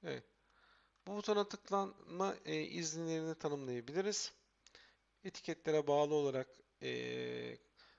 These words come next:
tıklanabilir veya tıklanmaz. Görünür görünmez durumlarını ayarlayabiliriz. Stil bölümünden her nesnenin farklı stil özellikleri vardır. Bunların hepsini kullanabiliriz. Benim en çok sevdiğim özelliklerden biri kenar özelliği ve başlıklı kenar.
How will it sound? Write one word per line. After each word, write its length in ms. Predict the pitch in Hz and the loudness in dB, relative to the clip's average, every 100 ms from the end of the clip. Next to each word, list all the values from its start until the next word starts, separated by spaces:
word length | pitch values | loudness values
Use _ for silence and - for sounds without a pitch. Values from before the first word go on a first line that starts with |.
| _ | _
tıklanabilir 600 | - - 151 151 135 160 | -16 -2 0 0 0 -2
veya 260 | 151 147 143 | 2 2 2
tıklanmaz. 720 | - - 131 110 120 190 - - - - _ _ | -6 -6 -6 -4 -4 -4 -6 -10 -20 -20 _ _
Görünür 320 | 180 190 196 | 0 2 0
görünmez 600 | 185 185 185 185 180 170 | 0 2 2 2 2 2
durumlarını 440 | 160 151 139 123 123 | -2 -2 -2 -2 0
ayarlayabiliriz. 1000 | 151 160 156 160 156 151 151 190 - - _ - - _ | 4 4 4 0 -2 -2 -2 -2 -2 -6 _ -20 -20 _
Stil 360 | - - 190 | -6 -4 -2
bölümünden 600 | 175 156 147 147 170 226 - - - _ | 0 0 -2 -2 0 0 -4 -20 -20 _
her 200 | - 208 | 0 0
nesnenin 540 | 180 156 - 165 202 220 | 2 0 0 0 -2 -4
farklı 380 | - 190 - | 0 0 2
stil 280 | 190 - 180 | -2 -2 -2
özellikleri 640 | 151 135 127 123 - 127 117 | -2 2 0 0 -8 -6 -4
vardır. 380 | 117 113 160 220 - _ - - _ _ | -4 -2 -4 -6 -12 _ -20 -20 _ _
Bunların 240 | - 196 202 | -6 0 0
hepsini 300 | 196 - 151 | 0 -4 -6
kullanabiliriz. 840 | - 165 139 127 120 160 214 - - _ - - _ - | -6 -2 0 -2 -4 -6 -4 -6 -8 _ -20 -20 _ -2
Benim 180 | 208 | 2
en 100 | 208 | 2
çok 240 | 202 202 - | 2 -2 -2
sevdiğim 380 | - 196 190 196 | -2 -2 0 0
özelliklerden 840 | 175 185 185 - 185 180 180 180 | 2 2 2 0 0 2 0 0
biri 140 | 180 | -4
kenar 300 | - 165 175 | -2 -2 0
özelliği 580 | 185 147 131 123 120 185 | 0 0 0 0 -2 -4
ve 160 | 180 160 | -4 0
başlıklı 460 | 156 - - - | 0 0 -6 -8
kenar. 360 | 170 123 123 196 | -8 -4 -2 -2